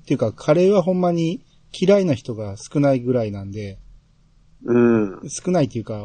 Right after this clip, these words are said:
Speaker 1: ほぼいないじゃないですか。
Speaker 2: そうですね。
Speaker 1: うん。
Speaker 2: もう大、
Speaker 1: あの、
Speaker 2: 大好きですし、作るのも好きだし、
Speaker 1: うん。
Speaker 2: 未だに満足なカレーって作れたことも数えるほどしかないんで。
Speaker 1: あ、そうですか。
Speaker 2: はい。
Speaker 1: それはすごいこだわりですね。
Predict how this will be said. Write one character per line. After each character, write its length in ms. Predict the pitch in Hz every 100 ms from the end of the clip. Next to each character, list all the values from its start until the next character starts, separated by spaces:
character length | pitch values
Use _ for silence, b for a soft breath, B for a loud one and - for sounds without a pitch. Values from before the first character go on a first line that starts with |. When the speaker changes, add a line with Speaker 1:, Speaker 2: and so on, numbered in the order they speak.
| 120
Speaker 1:
ほ 180 | - 202
ぼ 120 | 175
い 80 | 123
な 120 | 131
い 40 | 117
じ 80 | 101
ゃ 40 |
な 40 |
い 40 | 92
で 40 |
す 80 | -
か。 160 | 95 - - - - - - - - - - - - -
Speaker 2:
そ 240 | - 135
う 40 | 104
で 60 |
す 120 | -
ね。 260 | 113 127 123
Speaker 1:
う 60 | 131
ん。 300 | 117 104 98 - -
Speaker 2:
も 140 | 131 120
う 40 |
大、 180 | 120 123
Speaker 1:
あ 20 |
の、 60 | - -
Speaker 2:
大 240 | 131 131
好 60 | -
き 160 | 110 101
で 100 | 101
す 120 | 95
し、 200 | - 95
作 220 | - -
る 80 | 220
の 120 | 208
も 160 | 123 104
好 40 |
き 220 | - - 107
だ 140 | 92
し、 460 | - 143 131 82 -
Speaker 1:
う 100 | 139
ん。 340 | 123 104 98 - -
Speaker 2:
未 160 | 180 202 208 - 175
だ 160 | 208
に 300 | 202 202 202
満 280 | 185 196 190
足 220 | 147 127
な 140 | 110 -
カ 160 | 117
レ 120 | 113
ー 20 | 110
っ 40 |
て 200 | - 104
作 180 | - 123
れ 100 | 113
た 140 | 110
こ 120 | 98 95
と 120 | 98
も 480 | 95 95 95 104 - -
数 320 | - 160 185
え 20 |
る 80 | 165
ほ 120 | 156
ど 100 | 151
し 80 | 147
か 100 | -
な 180 | 95 95
い 80 | 87
ん 120 | 80
で。 120 | 82 147
Speaker 1:
あ、 40 |
そ 400 | 110 185 151 202
う 40 |
で 60 | 151
す 80 | -
か。 180 | 101 - b b b b _ -
Speaker 2:
は 500 | - 120 117 110 98 160
い。 20 |
Speaker 1:
そ 80 | 165
れ 100 | 165
は 220 | 160 143
す 300 | - - 131
ご 160 | 139
い 40 | 120
こ 160 | 131
だ 100 | 120 113
わ 80 |
り 80 | 107
で 80 | 101
す 120 | -
ね。 140 | 95